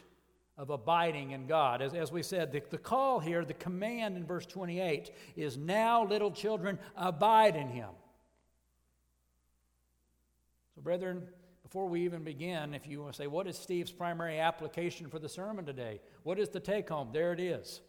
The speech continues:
Abide. I want you to see why and how, but what I want you to do, what I want me to do, is to this week, more and more to abide,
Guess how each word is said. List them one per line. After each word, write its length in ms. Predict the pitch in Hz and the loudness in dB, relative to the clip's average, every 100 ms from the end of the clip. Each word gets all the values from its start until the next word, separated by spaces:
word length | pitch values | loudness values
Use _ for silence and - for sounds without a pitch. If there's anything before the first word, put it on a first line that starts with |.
| _ _ _ _ _ _ _ _ | _ _ _ _ _ _ _ _
Abide. 600 | 160 147 180 214 143 90 - - - _ _ _ _ _ _ _ | -10 0 2 4 2 -2 -14 -20 -20 _ _ _ _ _ _ _
I 60 | 143 | -8
want 200 | 165 - | -8 -6
you 80 | 175 | -6
to 80 | 160 | -6
see 260 | - 180 | -4 -4
why 420 | 170 208 170 180 | 0 4 6 6
and 200 | 180 156 | 4 2
how, 560 | 123 175 214 151 143 147 - 139 | 0 2 4 6 4 2 -4 -4
but 160 | 160 | -4
what 140 | 156 170 | 2 4
I 100 | 160 | 6
want 380 | 151 208 233 202 | 6 2 2 -4
you 60 | |
to 100 | 156 | -8
do, 260 | 131 135 160 | -6 -4 0
what 140 | 160 | 4
I 80 | 175 | 4
want 220 | 190 180 | 4 2
me 200 | 170 226 | 0 -2
to 140 | 233 190 | -2 -4
do, 400 | 147 139 139 170 - - | -4 -4 -2 -4 -8 -6
is 200 | 160 - | -6 -6
to 140 | 147 | 0
this 280 | 180 214 - | 2 2 0
week, 480 | 160 147 156 - - - _ _ | -4 -2 -4 -8 -20 -20 _ _
more 480 | 135 156 196 220 226 | -8 -4 2 6 6
and 140 | 208 180 | 4 2
more 380 | 180 143 139 | 0 0 -2
to 220 | 143 160 165 | -2 -4 -4
abide, 760 | 143 127 160 165 160 139 113 | -6 -2 0 2 0 -4 -8